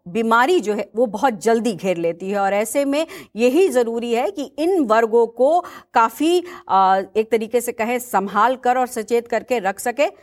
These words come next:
जी, डॉक्टर साहब, आवाज़ अगर मेरी मिल पा रही हो तो आप, अ, जो प्रिकॉशंस बता रहे थे प्लीज कंटिन्यू करें।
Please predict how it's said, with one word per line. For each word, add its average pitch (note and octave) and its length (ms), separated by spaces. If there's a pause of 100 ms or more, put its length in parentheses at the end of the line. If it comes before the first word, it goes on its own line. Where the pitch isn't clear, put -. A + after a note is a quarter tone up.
(260)
जी, A3 220
डॉक्टर A#3+ 320
साहब, D4+ 280
आवाज़ B3 500
अगर C4 260
मेरी B3 260
मिल B3 160
पा B3+ 200
रही B3 220
हो C#4 160
तो C4+ 200
आप, B3+ 680
अ, G#3+ 140
जो B3 300
प्रिकॉशंस B3+ 680
बता B3+ 220
रहे A3+ 200
थे C4+ 140
प्लीज B3 260
कंटिन्यू A3 440
करें। E3 280